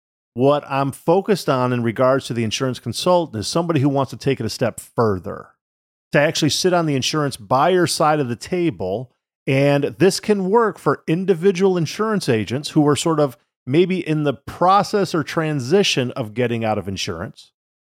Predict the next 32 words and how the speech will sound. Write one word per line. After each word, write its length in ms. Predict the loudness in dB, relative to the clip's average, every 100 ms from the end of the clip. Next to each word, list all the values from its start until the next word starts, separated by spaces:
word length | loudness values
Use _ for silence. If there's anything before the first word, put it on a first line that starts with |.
| _
or 240 | 2 4 2
even 380 | -2 -2 -4 -2
for 200 | 0 0
small 680 | 0 -2 -2 0 2 0
insurance 580 | -2 -2 -2 -2 -2 -2 -2
agencies, 840 | -2 0 -2 -6 -6 -14 -14 -18 _ _ _ _ -4
even 200 | -2 0
an 40 |
insurance 360 | 0 -2 -2 2
agency 480 | 2 2 -2 -4 -4
owner. 380 | 0 0 0 -4
In 60 | -2
fact, 320 | 0 0 -4 _ _ -4
a 60 | 0
number 340 | 2 2 2
of 100 | 2
insurance 400 | 0 0 -2 0
agency 380 | 0 0 -2 -2
owners 260 | 0 0
have 140 | 0 0
already 160 | 0
signed 360 | 0 0 -2 0
up 140 | -2
to 100 | 0
become 300 | 0 0 0
insurance 340 | -2 -2 -4 -4
consultants 440 | -6 -2 -2 0
in 80 | -2
their 100 | -2
state 300 | 0 -2 -2
with 120 | -6
me. 160 | -8